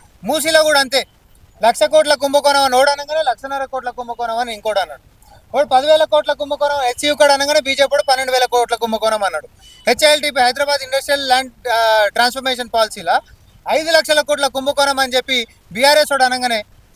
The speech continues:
అర్రసు పాడినట్టే ఆరు లక్షల కోట్ల కుంభకోణం అని బీజేపీ వాడు అనే. పోటీ మీద ఈ యొక్క ప్రభుత్వం మీద బురద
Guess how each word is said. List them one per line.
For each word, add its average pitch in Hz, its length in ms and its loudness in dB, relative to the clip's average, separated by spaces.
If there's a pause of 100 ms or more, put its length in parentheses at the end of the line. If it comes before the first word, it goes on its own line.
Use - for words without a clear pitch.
(100)
అర్రసు 277 320 2
పాడినట్టే 277 560 2 (100)
ఆరు 233 180 4
లక్షల 262 300 0
కోట్ల 247 240 -2
కుంభకోణం 233 440 0
అని 262 100 0
బీజేపీ 214 360 -6
వాడు 185 140 -2
అనే. 147 160 -8 (580)
పోటీ 330 420 2
మీద 294 260 -4 (140)
ఈ - 20 -10
యొక్క 269 200 -6
ప్రభుత్వం 254 540 -4
మీద 269 120 -4
బురద 208 300 -4